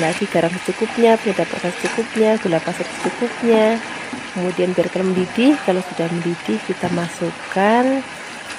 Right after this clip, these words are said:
tempe dan juga ikan asinnya. Kita aduk-aduk, biarkan semua bahan tercampur rata. Setelah ini kita akan tambahkan lagi daun kemangi. Ini aromanya harum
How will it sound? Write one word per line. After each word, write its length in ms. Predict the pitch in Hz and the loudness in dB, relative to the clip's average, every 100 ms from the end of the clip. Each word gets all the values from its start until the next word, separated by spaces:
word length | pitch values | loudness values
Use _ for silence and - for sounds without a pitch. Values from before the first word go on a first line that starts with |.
| - - - | -12 -10 4
tempe 480 | 208 214 208 226 226 202 | 6 6 4 6 6 6
dan 240 | 175 170 - | 2 0 -4
juga 400 | 170 - 180 - | -8 0 2 2
ikan 320 | 185 - 165 - 165 | 0 -2 -4 -2 -6
asinnya. 640 | - 170 165 160 160 156 160 160 160 - - | -4 -4 -4 -2 -2 -2 -4 -6 -8 -10 -8
Kita 160 | 165 | -6
aduk-aduk, 800 | 160 - - 160 165 - 190 226 - - | -4 -4 -2 -4 -2 2 6 6 4 -2
biarkan 340 | 160 165 160 175 | -2 0 -2 -4
semua 240 | 175 165 | -4 -2
bahan 260 | 160 170 160 165 | -2 -4 -4 -6
tercampur 420 | - 165 165 165 | -6 -6 -4 -2
rata. 520 | 160 165 - 170 208 269 277 - - - - - | -2 -4 0 2 4 4 2 -8 -10 -10 -10 -10
Setelah 280 | - 180 175 180 | -4 0 0 0
ini 560 | 185 196 226 277 302 | 0 2 2 2 2
kita 380 | - 220 - 196 190 | -2 -4 0 2 2
akan 360 | 185 - 180 180 180 180 185 - - - - - - - - - - 220 | 0 -2 0 2 0 -2 -2 -4 -8 -8 -8 -8 -8 -8 -8 -8 2 4
tambahkan 440 | 214 208 - 226 | 6 4 4 4
lagi 480 | 220 202 185 - 262 254 | 8 8 6 4 4 4
daun 240 | 202 185 196 | 6 6 6
kemangi. 720 | 196 196 190 190 190 190 185 180 - 196 | 2 2 2 4 2 2 2 0 -2 -2
Ini 60 | 185 | 2
aromanya 480 | 185 180 175 175 180 180 | 0 2 0 0 0 0
harum 160 | 175 | 0